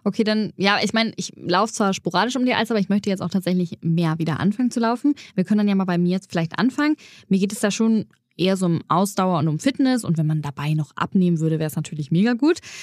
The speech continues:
Und wenn ich jetzt vorhab, zum Beispiel eine Stunde hier in Hamburg um die Alster zu laufen oder so, und ich merke,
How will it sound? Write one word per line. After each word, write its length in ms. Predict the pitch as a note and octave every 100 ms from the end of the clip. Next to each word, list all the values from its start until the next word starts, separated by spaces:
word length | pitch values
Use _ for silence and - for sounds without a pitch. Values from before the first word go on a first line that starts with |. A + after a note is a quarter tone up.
| - F3
Und 100 | G3+
wenn 80 | A#3
ich 60 |
jetzt 160 | B3+ -
vorhab, 260 | C#4 C4+ -
zum 80 |
Beispiel 220 | A3+ A#3 A3
eine 120 | G#3+
Stunde 360 | - A#3 B3
hier 240 | A#3+ G#3+ G#3
in 120 | G3+
Hamburg 340 | G3+ G3+ G3
um 320 | F#3 F#3 F3 -
die 160 | -
Alster 320 | A3 D#4+ D4
zu 100 | -
laufen 300 | A#3 A3+ A#3
oder 180 | G3+ G#3+
so, 140 | G#3+ A3 - -
und 100 | F#3 G3+
ich 100 | G3
merke, 460 | G3 G3+ G#3+ -